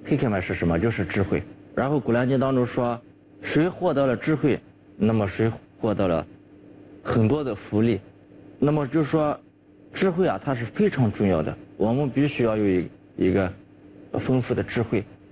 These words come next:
要有一个清醒的头脑，丰富的智慧。在干每一件事情的时候，我们要运用自己智慧。伊斯兰是既重视前期的引导，同时也要求我们穆斯林啊，要大力的发挥你自己智慧和潜能，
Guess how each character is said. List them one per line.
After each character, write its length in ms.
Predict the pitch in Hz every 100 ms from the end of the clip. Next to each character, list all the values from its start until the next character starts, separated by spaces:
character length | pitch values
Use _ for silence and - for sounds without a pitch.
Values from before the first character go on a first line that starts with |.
| -
要 140 | 120
有 60 | 120
一 140 | 107
个 100 | 101
清 180 | 95 135
醒 160 | 117 95
的 60 |
头 180 | 95 113
脑， 120 | 92
丰 240 | 85 117 107
富 120 | 104
的 60 | 90
智 180 | -
慧。 220 | 104 95 - - - - - - - -
在 240 | 127 123
干 260 | - 180 143
每 240 | 120 113
一 100 | 151
件 220 | 156 156
事 140 | 131 131
情 160 | 131
的 60 | 98
时 140 | -
候， 240 | - 92 87 - - - - -
我 140 | 98
们 160 | 104 107
要 120 | 101
运 160 | 110
用 120 | 107 90
自 200 | - 55
己 100 | -
智 120 | -
慧。 160 | - - -
伊 160 | - 156
斯 160 | 139
兰 140 | 135 143
是 300 | - 110 95 - - -
既 200 | 135 156
重 280 | 160 202 160
视 120 | 151
前 280 | - 160 156
期 100 | -
的 80 | 104
引 240 | 98 110
导， 160 | 104 82
同 340 | - 104 104
时 300 | - 95 82 - - - - -
也 280 | 107 117 120
要 180 | 170 190
求 180 | -
我 120 | 101 98
们 200 | 110 107
穆 160 | 120
斯 160 | 113 107
林 140 | 98
啊， 80 | 87
要 140 | 101
大 420 | 101 - - 160 165
力 140 | 151
的 100 | 113
发 220 | 113 110
挥 120 | 107
你 140 | 95 92
自 160 | 104
己 100 | 92
智 200 | 87 -
慧 160 | 113 104
和 120 | 104
潜 280 | 95 117 87
能， 160 | 95